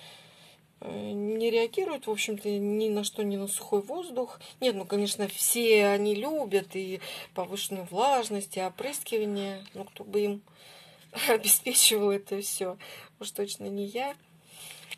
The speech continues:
Ну, любят, любят купаться, освежаться. Ну, ничего, и с батареями хорошо растут.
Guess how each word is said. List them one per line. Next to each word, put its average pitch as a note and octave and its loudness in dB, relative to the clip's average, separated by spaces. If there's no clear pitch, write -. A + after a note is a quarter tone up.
Ну, D#4 2
любят, G3 0
любят E3+ 0
купаться, B3 -4
освежаться. A#3 -6
Ну, D4+ -6
ничего, G#3+ 0
и A3 -4
с G#3 -8
батареями G3 -2
хорошо G3+ -4
растут. B3 -6